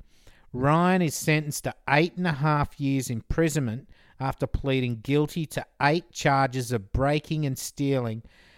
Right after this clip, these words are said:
and one of escaping from legal custody. While in prison, Ryan studies hard and was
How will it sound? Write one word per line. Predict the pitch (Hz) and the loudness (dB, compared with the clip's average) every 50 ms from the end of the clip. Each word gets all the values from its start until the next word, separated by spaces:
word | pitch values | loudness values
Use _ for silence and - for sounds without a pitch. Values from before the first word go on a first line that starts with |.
| _ - | _ -6
and | - 120 120 117 | -4 -4 -2 0
one | 127 135 143 143 | 0 0 2 2
of | 139 131 143 | 0 0 -2
escaping | 143 - - - - - 127 123 123 - - 123 120 | -4 -6 -6 -8 -4 -2 0 0 0 0 0 -2 -2
from | - - - 131 123 120 | -4 -4 -4 -4 -2 -2
legal | 113 110 110 110 104 101 107 98 | -2 -2 -2 -2 -4 -4 -6 -6
custody. | - - - 131 131 120 - - 135 123 110 101 82 - _ _ _ _ _ _ _ _ _ _ _ _ _ _ _ _ _ _ _ _ _ - - - - - - - | -6 -6 -2 -2 -2 -2 -4 -4 -4 -4 -4 -4 -8 -10 _ _ _ _ _ _ _ _ _ _ _ _ _ _ _ _ _ _ _ _ _ -20 -20 -20 -20 -20 -10 -2
While | 127 127 123 123 120 117 | 0 4 4 4 4 2
in | 110 107 | -2 -4
prison, | - - - 170 170 175 160 185 170 160 - _ _ _ - - - - - - | -6 -4 0 2 2 2 2 -2 -4 -6 -10 _ _ _ -20 -20 -20 -16 -6 -2
Ryan | 151 170 185 185 185 180 175 - | 2 4 4 6 4 4 2 0
studies | - - - 170 156 156 151 139 120 - | -2 -2 2 4 4 4 2 0 -4 -6
hard | - 147 156 170 170 165 151 120 104 104 104 | -4 0 0 2 2 2 0 -2 -4 -6 -6
and | 117 120 | -4 -2
was | 120 110 - | -2 -2 -4